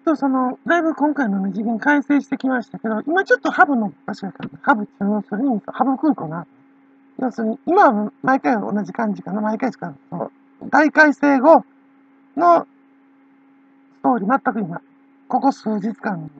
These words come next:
だけかもしれん。なんでかってハブやからやね。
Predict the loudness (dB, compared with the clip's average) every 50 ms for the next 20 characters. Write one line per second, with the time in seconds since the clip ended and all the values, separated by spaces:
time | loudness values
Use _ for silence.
0 | -20 _ _ _ _ _ _ _ _ _ _ -6 -4 -4 -2 -2 -6 -6 -8 -16
1 | -20 _ _ _ _ _ _ _ _ _ _ _ _ _ _ _ _ _ _ _
2 | _ -2 0 0 0 0 0 -2 -2 0 2 4 4 4 2 0 -4 -10 -16 -18
3 | -18 -20